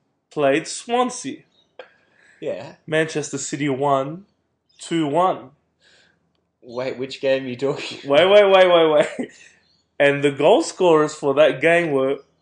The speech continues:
Speaker 1: Gael Clichy and Alex Garcia.
Speaker 2: Uh,
Speaker 1: There you have it. Where is Aguero's name?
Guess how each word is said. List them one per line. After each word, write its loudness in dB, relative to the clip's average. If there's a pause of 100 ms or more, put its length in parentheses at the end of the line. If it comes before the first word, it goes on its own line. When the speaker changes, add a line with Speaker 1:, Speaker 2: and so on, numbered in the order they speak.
Speaker 1:
Gael 0
Clichy -6 (420)
and -2 (500)
Alex 0
Garcia. 0 (440)
Speaker 2:
Uh, 0 (500)
Speaker 1:
There 6
you 4
have 4
it. -2
Where 4
is -2
Aguero's 4
name? 0